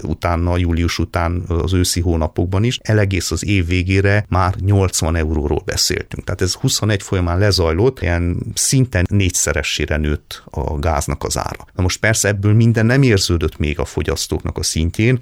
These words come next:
mert például Romániában a gáznak az ára, idézőjelesen mondva, csak másfélszeresére nőtt meg a fogyasztók szintjén annak az évnek a során. És ismétlem, itt még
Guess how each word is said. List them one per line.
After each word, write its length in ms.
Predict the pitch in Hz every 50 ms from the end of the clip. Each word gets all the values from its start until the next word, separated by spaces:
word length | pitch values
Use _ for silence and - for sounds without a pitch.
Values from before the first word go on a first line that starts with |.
| -
mert 200 | - 92 90 -
például 380 | - 117 110 110 101 101 87 85
Romániában 880 | 98 98 92 90 85 80 80 82 82 82 85 87 85 101 101 107 117 117 -
a 140 | - 80
gáznak 440 | 78 104 101 101 101 101 101 95 -
az 140 | - - 104
ára, 340 | 95 95 98 101 90 - - - - -
idézőjelesen 920 | 117 120 95 110 98 92 80 90 82 82 82 82 80 - - - 82 78
mondva, 420 | 80 90 98 92 85 80 95 92
csak 320 | - - - - 95 - -
másfélszeresére 1120 | 110 101 95 85 80 - - - 78 73 - - - 73 - 78 - - - 82 80 85 78
nőtt 300 | 82 82 73 - - -
meg 320 | - - 90 92 - - -
a 60 | -
fogyasztók 580 | - - 87 80 82 76 - - - - - -
szintjén 360 | - - - 64 - - 85
annak 300 | 80 80 80 73 71 -
az 120 | - - 62
évnek 320 | 62 64 - - - -
a 20 |
során. 340 | - - - - - 50 50 -
És 160 | - - -
ismétlem, 380 | 107 - - 107 95 - 98 98
itt 160 | 98 - -
még 260 | 104 98 95 98 98